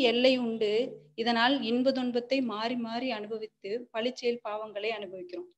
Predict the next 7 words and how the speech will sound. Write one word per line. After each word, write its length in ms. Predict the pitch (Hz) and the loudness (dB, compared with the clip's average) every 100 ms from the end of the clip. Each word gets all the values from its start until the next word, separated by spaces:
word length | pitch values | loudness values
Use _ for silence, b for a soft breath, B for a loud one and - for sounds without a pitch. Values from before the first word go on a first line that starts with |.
| _ _ b b - | _ _ b b -10
இதுக்கு 420 | 247 233 240 240 233 | -4 0 0 6 6
ஒரு 180 | 220 196 | 6 0
உதாரணமா, 600 | 208 233 240 220 202 190 254 - _ _ _ _ _ _ _ _ _ _ _ _ _ _ _ _ _ _ _ - | 2 4 2 0 -2 -2 -4 -8 _ _ _ _ _ _ _ _ _ _ _ _ _ _ _ _ _ _ _ 2
பதஞ்சலி 400 | 240 294 311 302 | 6 8 8 8
முனிவர், 440 | 269 240 220 220 - - _ - | 6 2 -2 -4 -4 -10 _ -12
உம், 520 | 214 208 208 202 196 190 _ - 262 196 185 180 | -8 -6 -6 -8 -8 -12 _ -10 -8 -6 -2 -2
வந்து 260 | 214 196 | 0 0